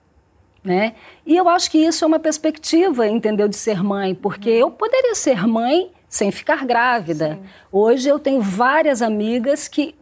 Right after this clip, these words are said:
Speaker 1: podendo ter filho em idade fértil, adotam. Querem ser mãe, mas não querem ficar grávidas.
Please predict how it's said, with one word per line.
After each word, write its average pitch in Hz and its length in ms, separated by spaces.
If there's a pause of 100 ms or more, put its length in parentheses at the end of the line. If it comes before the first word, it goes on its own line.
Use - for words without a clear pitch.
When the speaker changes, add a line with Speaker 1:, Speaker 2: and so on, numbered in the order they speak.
(160)
Speaker 1:
podendo 220 460
ter 254 220
filho 240 500
em 196 120
idade 196 340
fértil, 240 520
adotam. 226 640 (480)
Querem 320 420
ser 196 320
mãe, 196 320
mas 247 220
não 294 160
querem 247 320
ficar 247 440
grávidas. 190 600